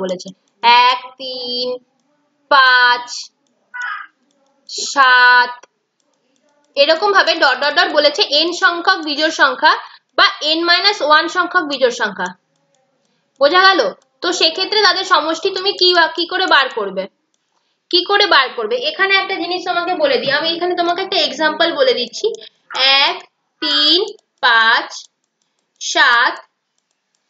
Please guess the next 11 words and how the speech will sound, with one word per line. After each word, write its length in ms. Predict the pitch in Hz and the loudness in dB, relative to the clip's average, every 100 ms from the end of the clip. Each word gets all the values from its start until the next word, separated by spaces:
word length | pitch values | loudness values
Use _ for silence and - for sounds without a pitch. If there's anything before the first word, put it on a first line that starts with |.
| _ _ _ | _ _ _
ডট, 260 | 254 254 247 233 220 294 | -2 -2 -2 -6 -6 2
যোগ, 240 | 269 277 302 - | 4 4 0 -4
ডট, 140 | 240 240 | -4 -2
ডট, 100 | 262 | 2
ডট, 140 | 302 359 - | 2 2 -2
তোমায় 240 | 254 262 269 | -6 -4 -2
বলে 140 | 240 233 | -2 0
দিল 100 | 262 262 | -2 -2
ধরো 140 | 294 - 220 240 | -4 -6 -4 -6
একশো 300 | - - 180 - _ _ _ | -6 -8 -8 -10 _ _ _
বা 60 | 220 | -2